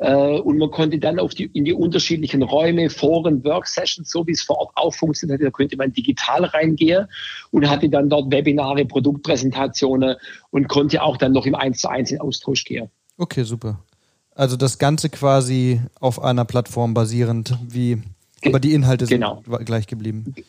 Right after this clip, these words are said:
Speaker 1: Genau,
Speaker 2: Mhm.
Speaker 1: genau. So gut es ging. Ja,
Speaker 2: Ja,
Speaker 1: da hat
Speaker 2: ja.
Speaker 1: man dann, da hat man auch gesehen, wa-, was, was geht dann in der Kürze der Zeit? Welche Präsentation kann man dann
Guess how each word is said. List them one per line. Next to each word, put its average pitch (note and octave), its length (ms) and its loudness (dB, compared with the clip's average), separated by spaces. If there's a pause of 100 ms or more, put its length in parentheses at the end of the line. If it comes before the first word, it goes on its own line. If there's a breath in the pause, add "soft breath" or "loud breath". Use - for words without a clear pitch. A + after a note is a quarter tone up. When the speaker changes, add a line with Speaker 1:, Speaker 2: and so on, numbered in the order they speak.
(300 loud breath)
Speaker 1:
Genau, B2 520 0
Speaker 2:
Mhm. C#3 280 -4
Speaker 1:
genau. A2+ 240 -4
So C#3+ 120 0
gut E3+ 220 2
es D#3+ 160 0
ging. C#3+ 320 2
Ja, A#2+ 100 2
Speaker 2:
Ja, B2 120 2
Speaker 1:
da A#2+ 160 -4
hat B2+ 60 0
Speaker 2:
ja. B2 40 -2
Speaker 1:
man D#3 80 -2
dann, C3 200 0 (180 loud breath)
da A#2 100 -2
hat B2 100 0
man C#3 100 0
auch C#3+ 160 0
gesehen, B2 300 -2
wa-, C#3+ 120 -2
was, B2 180 -4
was B2+ 160 -2
geht D3 180 0
dann C#3+ 120 2
in C3+ 40 2
der C3+ 120 0
Kürze C#3+ 280 0
der C3+ 140 0
Zeit? F3 380 0 (420 soft breath)
Welche C#3 220 2
Präsentation C#3 680 0
kann C#3+ 200 0
man C#3+ 140 2
dann C#3 280 0